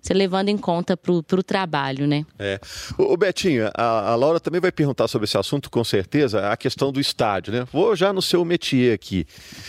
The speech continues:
Speaker 2: É, o estádio já começou a, a ser construído? Quando vai ficar pronto? Imagino que o torcedor deve perguntar tanto sobre o time quanto sobre o estádio, né? É um assunto que movimenta o torcedor automaticamente, né? O torcedor do Atlético.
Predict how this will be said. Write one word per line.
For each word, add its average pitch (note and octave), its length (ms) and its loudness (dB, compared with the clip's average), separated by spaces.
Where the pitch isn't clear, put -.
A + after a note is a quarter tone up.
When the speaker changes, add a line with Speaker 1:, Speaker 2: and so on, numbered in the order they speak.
Speaker 2:
É, A#2 180 2
o A#3 140 2
estádio C#3 480 2
já A#3 240 2
começou F3 920 2
a, G#2 220 2
a G#2+ 60 2
ser - 180 0
construído? A2+ 680 0
Quando G3 240 4
vai D#3 120 4
ficar - 180 0
pronto? C3+ 560 0
Imagino A3+ 280 2
que - 60 0
o B3 60 0
torcedor F3 400 2
deve C#3 160 2
perguntar C3 460 0
tanto A3+ 320 0
sobre C#3 340 2
o C3+ 60 2
time A#3+ 400 0
quanto E4+ 560 0
sobre F#3+ 320 0
o - 20 -6
estádio, A#2+ 520 0
né? C3 180 -2
É A#2+ 80 2
um C3 80 2
assunto D3+ 500 0
que D#3 420 2
movimenta C3+ 600 2
o - 20 -16
torcedor C3+ 420 2
automaticamente, B2 880 0
né? A2+ 80 0
O A2+ 40 0
torcedor A2+ 340 0
do A2 80 4
Atlético. G2 500 -2